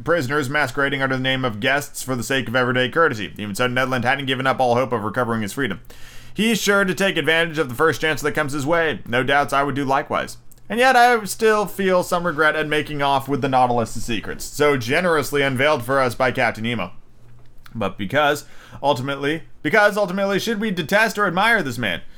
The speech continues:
Is that he, uh, is he the persecutor or the perse-,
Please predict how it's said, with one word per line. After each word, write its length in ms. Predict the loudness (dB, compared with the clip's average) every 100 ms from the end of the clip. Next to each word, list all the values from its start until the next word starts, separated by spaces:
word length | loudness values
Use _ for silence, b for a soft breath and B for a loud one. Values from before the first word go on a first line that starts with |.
| b b
Is 160 | -2 2
that 200 | 2 0
he, 600 | -2 -2 -2 -2 -4 -8 -12 -2
uh, 220 | 0 0 0
is 280 | 0 0
he 360 | 0 2 0 -2
the 320 | -2 -2 -2
persecutor 800 | -2 -2 -2 -4 -4 -2 -2 -2 -2
or 120 | -4
the 120 | -4
perse-, 340 | -4 -4 -4